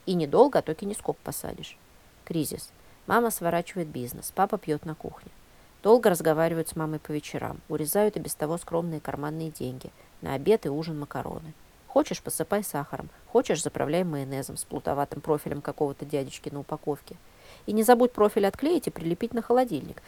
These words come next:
По воскресеньям телевизионный розыгрыш по номерам с наклеек.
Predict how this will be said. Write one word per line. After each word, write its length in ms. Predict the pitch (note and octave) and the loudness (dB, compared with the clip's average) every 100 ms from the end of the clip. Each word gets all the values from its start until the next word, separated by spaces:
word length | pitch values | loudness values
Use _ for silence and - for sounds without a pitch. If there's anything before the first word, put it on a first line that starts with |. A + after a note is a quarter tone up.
| - | -8
По 80 | - | -4
воскресеньям 560 | D#3+ - F3 - D4+ F3+ | -2 -2 -4 -2 -2 -2
телевизионный 500 | E3+ D3+ E3+ G#3 C#4 | -4 -4 0 0 0
розыгрыш 480 | C4 F3 - C3+ - | -2 -2 -4 -6 -8
по 100 | D3+ | -8
номерам 360 | D3 D3 E3 | -6 -2 -2
с 100 | F3+ | -4
наклеек. 500 | G3 - D3+ B2+ - | -10 -8 -8 -8 -12